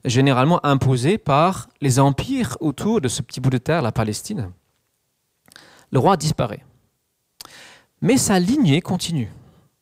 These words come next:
Alors, est-ce qu'il y a ici dans la salle des, des fans de, du Seigneur des Anneaux ? Ouais. <laughs>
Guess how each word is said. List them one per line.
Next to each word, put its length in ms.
Alors, 160
est-ce 160
qu'il 120
y 40
a 20
ici 200
dans 140
la 100
salle 340
des, 420
des 240
fans 200
de, 200
du 180
Seigneur 340
des 140
Anneaux ? 260
Ouais. 280
<laughs> 40